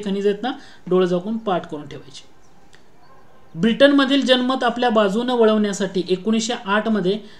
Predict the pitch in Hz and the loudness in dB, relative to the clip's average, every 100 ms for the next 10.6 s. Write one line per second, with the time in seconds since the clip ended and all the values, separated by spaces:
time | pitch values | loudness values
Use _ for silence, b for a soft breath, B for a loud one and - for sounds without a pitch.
0 | - 196 202 214 240 226 240 240 - - | -4 0 2 2 0 0 0 0 -4 -4
1 | 196 220 - 233 220 196 180 180 160 147 | 0 0 0 -4 -2 -2 -4 -4 -8 -10
2 | 135 127 151 208 247 247 233 233 233 220 | -12 -8 -2 0 0 0 0 0 0 -2
3 | 226 285 B B - 175 175 - 185 202 | -2 -4 B B -4 -2 -2 -2 -2 0
4 | 165 156 160 147 143 135 135 135 127 127 | -2 -4 -8 -8 -10 -12 -12 -14 -14 -18
5 | - - 135 170 170 196 196 196 202 175 | -20 -14 -6 -4 -2 -2 -2 -2 -2 -4
6 | 175 190 190 175 175 180 180 165 170 170 | -4 -4 -2 -2 -2 -4 -4 -8 -8 -6
7 | 165 165 147 160 214 - B B 170 175 | -6 -6 -6 -2 -2 -4 B B -10 0
8 | 220 220 202 208 180 175 190 190 180 180 | 2 2 0 -2 -2 -4 -6 -10 -8 -6
9 | 175 165 165 247 262 196 160 139 147 - | -4 -4 -4 2 4 4 2 -8 -12 -12
10 | 139 175 180 180 - | -6 -4 -2 -2 -2